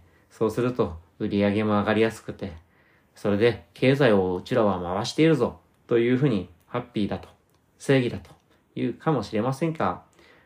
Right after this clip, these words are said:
果たして利用者サイドから見た我々人間としてはどうでしょうか。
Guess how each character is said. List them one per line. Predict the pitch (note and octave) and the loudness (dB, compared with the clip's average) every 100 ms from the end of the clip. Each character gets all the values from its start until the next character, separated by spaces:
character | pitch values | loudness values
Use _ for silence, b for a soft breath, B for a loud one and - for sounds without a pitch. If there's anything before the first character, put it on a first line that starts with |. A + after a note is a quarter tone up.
| b - | b -14
果 | G#2 | -10
た | - B2+ | -2 -2
し | B2+ | -2
て | - G2 F#2 - | -4 -4 -4 -10
利 | - G2+ | -4 0
用 | C3 | 0
者 | D3+ D#3+ | 0 -2
サ | D#3+ F3 | 2 2
イ | |
ド | D#3+ | 2
か | B2 | 0
ら | G#2 | -2
見 | G2 G2+ | -2 -4
た | G2+ F#2 - - | -4 -6 -8 -8
我 | G2 G#2 | -4 0
々 | A#2 B2 A#2+ | 0 0 -2
人 | G2 G#2 A#2+ | -2 -4 -4
間 | B2 B2 | -6 -6
と | B2 | -6
し | - | -4
て | C3 | -2
は | G2 - - | -2 -4 -10
ど | F#2+ | -8
う | F#2+ | -4
で | G#2+ G#2 - | -2 -4 -6
し | - | -6
ょ | G2+ | -6
う | |
か。 | - - | -6 -14